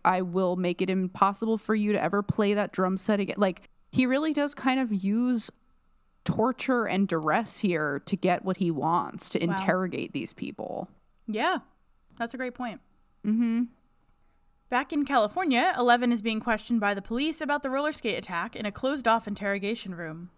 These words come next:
Speaker 2: The officers ask Elle why she hit Angela, and Elle tells them she doesn't know. Dissatisfied with this response, the cop tells Elle that Angela suffered a grade two concussion, which we all totally know what that means, and he proceeds to ask her if she wanted to kill Angela.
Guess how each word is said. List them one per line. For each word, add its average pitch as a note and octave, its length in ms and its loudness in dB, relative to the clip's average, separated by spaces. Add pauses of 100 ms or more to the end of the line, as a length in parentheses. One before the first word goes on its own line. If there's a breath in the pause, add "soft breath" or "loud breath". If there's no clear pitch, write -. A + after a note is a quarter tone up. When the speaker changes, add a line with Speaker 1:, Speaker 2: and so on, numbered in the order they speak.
(220)
Speaker 2:
The A3+ 100 0
officers C4 480 2
ask C4+ 380 0
Elle F#3 240 2
why F#3+ 160 2
she G3 180 -8
hit A#3 240 -4
Angela, G3 580 -2
and A#3 160 -2
Elle C#4+ 180 0
tells D4 260 -4
them C#4 180 -2
she - 140 -8
doesn't A#3+ 360 -4
know. F#3+ 400 -8 (540 soft breath)
Dissatisfied C#4 680 2
with C#4+ 140 -6
this C4+ 180 -8
response, A#3 540 0
the G#3+ 140 -8
cop A3+ 280 0
tells A3 320 -4
Elle C#4 260 0
that A#3+ 140 -2
Angela C4 400 0
suffered A3+ 380 0
a G#3+ 60 -2
grade F#3+ 300 -2
two G3 180 -2
concussion, F#3 640 -4
which F3+ 200 -8
we F#3 100 -4
all F3+ 220 0
totally B3 380 -2
know F#3+ 140 0
what F3 120 -6
that - 160 -4
means, C4+ 420 0 (300 loud breath)
and B3 140 4
he C#4 100 4
proceeds C#4 420 -2
to - 120 2
ask F#3 280 4
her F#3+ 140 -2
if - 140 -4
she - 140 -6
wanted F#3 280 -4
to B3+ 80 -8
kill F#4+ 300 -2
Angela. F#3 540 -4